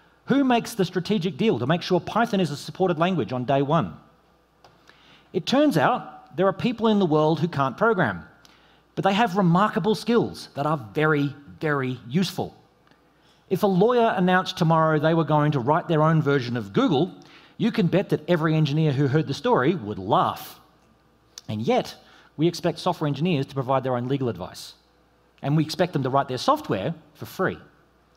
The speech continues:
I don't for a second want to discount the incredible efforts that volunteers have put into Python and other open source communities, but there are some things that are done better if you have someone whose job it is to look after those things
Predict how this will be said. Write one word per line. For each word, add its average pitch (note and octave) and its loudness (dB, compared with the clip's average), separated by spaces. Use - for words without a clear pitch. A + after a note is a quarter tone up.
I E3+ 2
don't A#3 0
for G#3 -2
a F#3+ 2
second A3 0
want C#3 0
to B2+ -4
discount C#3+ -2
the C#3+ -2
incredible G#3+ 0
efforts F3+ -2
that C#3+ -2
volunteers C#3+ -2
have C3+ -6
put D3 -4
into B2+ -4
Python F3+ 0
and B2 -2
other D#3 4
open D#3 0
source D3 -4
communities, B2+ -8
but D#3+ -2
there D#3+ 0
are G3 2
some G#3 0
things B2+ -4
that B2+ -2
are C3+ 2
done C3+ 2
better C3+ -4
if D#3 -2
you D#3+ 0
have F3+ 0
someone B2 -2
whose C#3+ -2
job D#3+ 0
it F3 0
is A#2+ -4
to E3+ 0
look D3+ 0
after C3 2
those C3+ -4
things A2+ -4